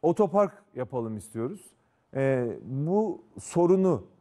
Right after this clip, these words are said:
yani otopark sorununu çözmek çok çok önemli. Yani toplu ulaşımı yapacaksınız ama, e, hani çok yönlü düşünüyoruz dedik ya, otoparkı yapmazsanız insanlar toplu ulaşıma nasıl gelecekler? Araçlarını nasıl park edecekler? Diğer bir alternatif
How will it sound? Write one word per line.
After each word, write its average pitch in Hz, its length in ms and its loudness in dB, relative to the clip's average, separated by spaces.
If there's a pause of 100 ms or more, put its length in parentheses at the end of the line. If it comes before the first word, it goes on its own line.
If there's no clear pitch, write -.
(120)
yani 156 280 0
otopark 147 520 0
sorununu 143 440 -2
çözmek 180 480 0
çok 185 180 -2
çok 190 180 0
önemli. 175 380 2
Yani 135 220 0
toplu 156 240 -2
ulaşımı 170 320 2
yapacaksınız 160 580 0
ama, 190 260 2 (500)
e, 131 240 4
hani 156 180 0
çok 165 240 0
yönlü 160 300 2
düşünüyoruz 156 440 0
dedik 196 240 2
ya, 139 100 4
otoparkı 156 480 0
yapmazsanız 170 640 0
insanlar 165 420 0
toplu 170 220 0
ulaşıma 160 340 0
nasıl 220 220 2
gelecekler? 104 480 0 (380)
Araçlarını 165 460 2
nasıl 185 240 -4
park 147 220 0
edecekler? 107 520 0 (580)
Diğer 214 320 4
bir 196 60 0
alternatif 151 640 -2